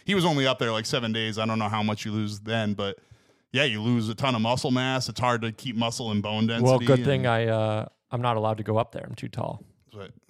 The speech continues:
Speaker 1: oh, for real?
Speaker 2: Yeah, to be an astronaut, at least in nasa. I don't know other countries if, uh
Speaker 1: I'm sure things are, are loosening up. I hope I get to go to space someday. That'd be pretty rad.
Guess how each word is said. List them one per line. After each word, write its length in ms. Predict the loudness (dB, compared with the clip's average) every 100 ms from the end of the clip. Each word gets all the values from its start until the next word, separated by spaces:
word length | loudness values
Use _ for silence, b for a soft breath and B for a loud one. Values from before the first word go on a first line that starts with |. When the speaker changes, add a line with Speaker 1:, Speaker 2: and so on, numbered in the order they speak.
| _ 0
Speaker 1:
oh, 140 | 0
for 160 | 0 -4
real? 240 | -2 -4 -6
Speaker 2:
Yeah, 200 | -6 -6
to 80 | -6
be 100 | -8
an 100 | -6
astronaut, 400 | -6 -6 -6 -6
at 80 | -4
least 180 | -4 -4
in 80 | -4
nasa. 380 | -4 -6 -6 -6
I 40 |
don't 120 | -4
know 240 | -4 -6 -8 -20 _ _ _ _ -2
other 160 | -2
countries 580 | -4 -8 -6 -6 -6 -8
if, 140 | -8
uh 260 | -6 -4 -4 -4
Speaker 1:
I'm 140 | -4
sure 180 | -2 -4
things 300 | -6 -10 -10
are, 180 | -12 -14 _ -14
are 140 | -10 -8
loosening 440 | -8 -10 -12 -10
up. 280 | -12 -14 -20 _ _ _
I 120 | 0 0
hope 180 | 2 0
I 80 |
get 160 | 0 -6
to 40 | -4
go 140 | -4
to 80 | -6
space 340 | -8 -8 -8
someday. 420 | -10 -8 -8 -4 -4
That'd 160 | -4
be 100 | -6
pretty 240 | -10 -10 -10
rad. 360 | -10 -10 -12